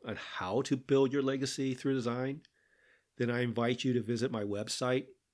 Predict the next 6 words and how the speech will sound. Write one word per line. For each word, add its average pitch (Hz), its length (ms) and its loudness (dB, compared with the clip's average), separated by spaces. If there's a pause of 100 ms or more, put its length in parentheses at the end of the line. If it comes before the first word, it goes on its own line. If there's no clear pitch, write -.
that's 104 300 -6
true 123 440 0
north 110 380 -2
shepherding 117 460 -4
dot 110 220 -4
com, 110 440 -6